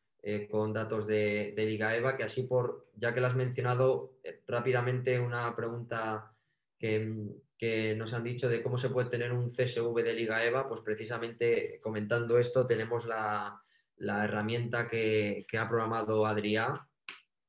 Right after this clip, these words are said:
que ha sido tutor de nuestra primera edición, que te lo pone muy, muy, muy sencillo. Eh, ya no solo eso, sino que en el, en el repisi-,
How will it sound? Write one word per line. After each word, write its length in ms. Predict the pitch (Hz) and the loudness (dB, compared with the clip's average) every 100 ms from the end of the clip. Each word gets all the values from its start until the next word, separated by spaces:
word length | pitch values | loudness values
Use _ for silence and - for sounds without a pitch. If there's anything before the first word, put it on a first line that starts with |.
| _ _ - | _ _ -2
que 160 | 101 | 0
ha 100 | 101 | 0
sido 260 | 101 110 110 | 0 2 2
tutor 260 | 107 110 110 | 0 0 0
de 80 | |
nuestra 320 | 107 107 107 104 | -2 -2 -2 -2
primera 280 | 107 107 | -2 0
edición, 400 | 104 104 104 113 | 2 2 0 -4
que 380 | - 120 107 104 | -2 2 4 2
te 80 | 104 | 2
lo 140 | 104 104 | 0 0
pone 240 | 110 110 | -2 -2
muy, 220 | 110 113 | -4 -4
muy, 180 | 110 113 | -4 -4
muy 160 | 110 110 | -6 -6
sencillo. 680 | 107 101 123 123 139 135 - - - _ - | -6 -8 -8 0 2 2 -6 -20 -20 _ -2
Eh, 240 | 107 107 | 2 2
ya 120 | 107 | 2
no 100 | 123 | 2
solo 240 | 123 123 117 | 2 4 4
eso, 180 | 117 135 | 4 2
sino 280 | 123 110 | 0 -2
que 80 | 107 | -2
en 60 | 107 | 0
el, 200 | 104 101 - | 0 -2 -4
en 80 | 104 | -4
el 80 | 104 | -2
repisi-, 420 | 107 104 104 104 | -2 -2 -4 -6